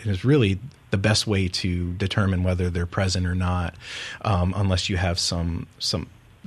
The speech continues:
established other, uh, survey methods. So one of my responsibilities was to kind of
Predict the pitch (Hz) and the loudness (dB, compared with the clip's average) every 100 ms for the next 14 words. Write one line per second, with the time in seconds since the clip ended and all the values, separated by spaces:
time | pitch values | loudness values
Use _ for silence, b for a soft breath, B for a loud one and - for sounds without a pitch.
0 | 156 - - - - 95 95 90 90 - | -16 -14 -4 -2 2 2 2 0 0 -2
1 | - - 107 95 90 85 - - 92 87 | -4 -4 -2 0 -2 -4 -8 -4 -2 0
2 | 104 92 87 92 92 80 87 - - 98 | 2 2 2 2 0 -2 -2 -2 2 2
3 | 92 B B B B B - 113 120 117 | 0 B B B B B -4 4 6 6
4 | 104 98 95 - 98 117 110 95 127 165 | 4 2 0 -2 0 2 0 2 4 4
5 | 101 98 95 95 - 90 104 98 92 90 | 4 2 2 0 -2 -2 0 2 2 -2
6 | 92 | -6